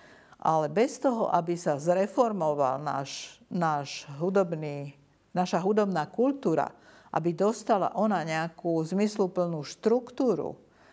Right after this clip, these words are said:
a zmysel a aby to, aby proste boli, bol, bol systém grantov, aby bolo všetko to, čo je v moderných krajinách, že je možné usporiadať x festivalov, koncertov a tak ďalej, ktoré v-,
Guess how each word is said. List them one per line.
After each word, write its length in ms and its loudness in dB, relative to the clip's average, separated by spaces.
a 160 0
zmysel 880 -2
a 320 -4
aby 240 0
to, 320 -2
aby 240 -2
proste 400 0
boli, 560 0
bol, 240 2
bol 240 2
systém 560 0
grantov, 720 0
aby 160 2
bolo 240 4
všetko 400 -2
to, 160 2
čo 160 -4
je 80 0
v 80 -2
moderných 480 0
krajinách, 560 0
že 160 0
je 80 -4
možné 320 -4
usporiadať 640 -2
x 320 0
festivalov, 720 0
koncertov 560 -2
a 80 -2
tak 240 -4
ďalej, 400 0
ktoré 400 -4
v-, 80 -20